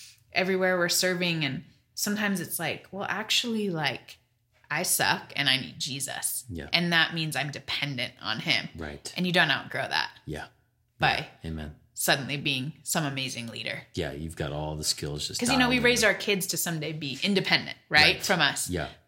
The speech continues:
Speaker 1: But with Jesus, we don't wanna be shaping our lives and decisions and even how we think to become independent from him. And I think that's so countercultural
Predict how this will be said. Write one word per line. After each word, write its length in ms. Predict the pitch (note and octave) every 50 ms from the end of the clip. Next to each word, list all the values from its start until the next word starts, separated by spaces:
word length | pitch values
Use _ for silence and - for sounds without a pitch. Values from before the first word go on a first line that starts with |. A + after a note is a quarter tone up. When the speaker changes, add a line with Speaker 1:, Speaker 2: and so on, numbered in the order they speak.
| -
Speaker 1:
But 140 | - D3 A#2+
with 160 | D#3+ D#3 D#3+
Jesus, 360 | - D3+ C#3 B2 C3 C#3 - -
we 120 | D3 C3+
don't 240 | C3 C#3 C3 B2 -
wanna 240 | C3+ C#3+ C#3 C#3 C3
be 360 | C3 B2+ B2 A#2 C#3+ - - -
shaping 500 | - - - - D#3+ D#3 D#3 - D#3 C3
our 120 | D2+ A1+
lives 360 | G#1+ F#2 A#2 C#3 D3 D3+ D#3 D#3
and 120 | D#3 D3+
decisions 640 | - - - - - E3 D#3+ D#3 D#3 D3+ D3+ D3 D#3
and 100 | D3 D3+
even 220 | D3+ C#3+ D3 D3+
how 200 | - - D3 D3
we 120 | C#3+ B2+ C3
think 580 | - - - - D3 C3 B2+ - - - - _ _ - - _ _ _ -
to 80 | -
become 280 | E3+ D3+ D3+ F3 D#3 C3
independent 640 | - A2+ C3+ A#2 F#2+ - - - D3+ D3+ C3+ -
from 220 | - - - C#3+ E3
him. 200 | F3 C3 C3 C3
And 100 | C#3 -
I 60 | -
think 280 | - - - D3 C#3+ -
that's 240 | - - - -
so 440 | - - - E3 D#3 C#3 C3 D#3+ - - - _ _ -
countercultural 800 | - - F3+ E3 D3 C3+ - - - D3 - - - - -